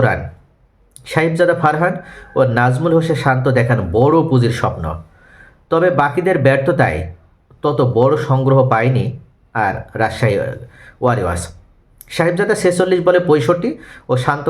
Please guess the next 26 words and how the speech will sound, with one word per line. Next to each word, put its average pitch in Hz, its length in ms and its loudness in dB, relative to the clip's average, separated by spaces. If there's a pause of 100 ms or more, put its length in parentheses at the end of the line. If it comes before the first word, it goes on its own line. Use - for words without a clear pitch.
করে 156 140 2 (100)
তিরিশ 151 220 2 (100)
বলে 131 140 4 (140)
একচল্লিশ 117 400 0
রান। 82 140 0 (320)
এরপর 156 180 0 (100)
মোহাম্মদ 139 400 4
নওয়াজ 131 240 4 (180)
দশ 131 140 2 (100)
রান 127 220 2
ছাড়া 117 200 0 (500)
আর 135 160 0
কেউ 180 120 0 (140)
দুই 143 140 4 (100)
অঙ্কেই 165 300 2
যেতে 120 220 2
পারেনি। 87 300 -2 (1200)
নিয়মিত 190 320 2 (100)
বিরতিতে 175 380 2 (540)
উইকেট 165 320 2
হারায় 135 260 2
রাজশাহী। 98 400 -2 (600)
শেষ 190 240 0 (140)
ছেচল্লিশ 190 460 2 (120)
বলে 120 240 2 (540)
চুয়ান্ন 180 380 2